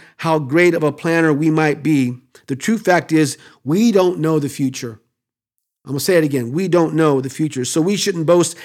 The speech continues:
arrogantly as if we can see into the future. I want you to write this down, Proverbs twenty-seven one. Proverbs twenty-seven one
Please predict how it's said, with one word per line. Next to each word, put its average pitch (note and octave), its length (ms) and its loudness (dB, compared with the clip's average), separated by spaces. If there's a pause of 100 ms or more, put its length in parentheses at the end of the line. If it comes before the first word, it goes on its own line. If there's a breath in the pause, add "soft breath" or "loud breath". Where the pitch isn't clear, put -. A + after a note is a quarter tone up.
(200 loud breath)
arrogantly D3+ 800 2 (400 loud breath)
as C#3+ 180 0
if D3 100 0
we E3 100 2
can D3+ 160 -2
see D3 400 0
into C3+ 260 -2
the B2 100 -4
future. C3+ 480 -6
I C#3 60 -12
want F#3+ 180 -8
you G#3+ 80 -4
to F3+ 40 -2
write E3+ 180 -2
this D#3+ 120 -6
down, C#3 260 -4
Proverbs D#3 500 -6
twenty-seven C3+ 840 -4 (220 soft breath)
one. B2 500 -2 (1200 loud breath)
Proverbs D#3+ 460 0
twenty-seven C#3+ 720 -2
one B2+ 400 -2